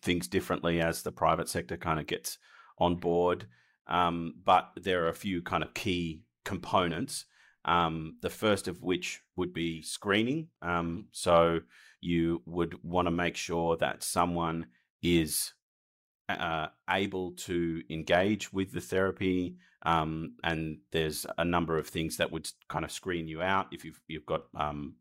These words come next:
like, a bad heart condition or your health is, is not good generally, um, a family history of schizophrenia.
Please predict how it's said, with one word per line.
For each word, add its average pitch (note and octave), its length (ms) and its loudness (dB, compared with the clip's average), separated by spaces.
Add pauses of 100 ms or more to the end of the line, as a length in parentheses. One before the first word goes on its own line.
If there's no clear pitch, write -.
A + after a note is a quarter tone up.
like, D#2 140 -6
a - 40 -10
bad D#2 240 -2
heart F2+ 300 4
condition E2+ 720 -4
or D2 160 -4
your D2+ 120 -2
health E2 280 2
is, - 280 -6
is - 160 -6
not D#2+ 220 -2
good D#2+ 180 -2
generally, E2 800 0 (400)
um, D#2 440 0 (220)
a D#2 80 -2
family E2+ 360 0
history D#2 300 -8
of D2 60 -10
schizophrenia. E2+ 1120 2